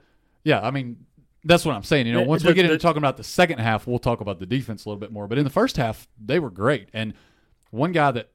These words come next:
Speaker 1: that I really thought played great today was Zach Cunningham. He s-, sort of was all over the place and making
Speaker 2: <laughs>
Speaker 1: really good plays,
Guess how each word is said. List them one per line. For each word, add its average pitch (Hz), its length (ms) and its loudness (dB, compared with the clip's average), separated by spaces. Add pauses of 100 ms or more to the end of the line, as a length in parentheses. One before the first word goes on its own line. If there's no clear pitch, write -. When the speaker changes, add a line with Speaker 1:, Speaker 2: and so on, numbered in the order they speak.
(160)
Speaker 1:
that 117 140 -2
I 120 100 -2
really 143 260 -4
thought 107 320 -8
played 104 240 -8
great 107 200 -6
today 104 240 -4 (160)
was 131 320 0
Zach 104 260 -8
Cunningham. 98 580 -8 (100)
He 135 180 -2
s-, 139 100 -12 (340)
sort 147 260 -6
of 113 140 -10
was 95 260 -12 (220)
all 117 240 -6
over 151 140 -6
the - 80 -16
place 104 280 -8
and 104 140 -4
making 110 320 -2
Speaker 2:
<laughs> - 20 -16
Speaker 1:
really 139 220 2
good 135 180 -2
plays, 127 640 -4